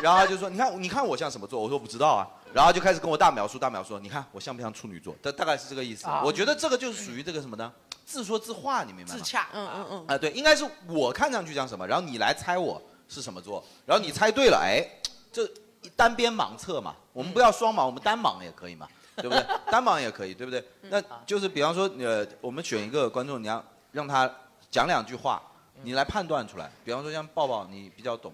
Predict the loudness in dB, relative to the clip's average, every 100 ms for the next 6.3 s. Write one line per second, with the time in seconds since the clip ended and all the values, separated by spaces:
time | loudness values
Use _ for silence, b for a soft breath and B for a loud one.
0 | -18 -16 -12 -10 -8 -6 -2 -4 -4 -6
1 | -4 -4 -6 -8 -6 -6 -6 -4 -2 -2
2 | -6 -12 -14 -10 -10 -10 -12 -14 -16 -16
3 | -16 -14 -2 0 2 2 4 2 2 0
4 | -4 -6 -6 -8 -2 -2 -2 -4 -6 -6
5 | -10 -10 -12 -4 0 0 -2 -10 -16 -18
6 | -14 -14 -14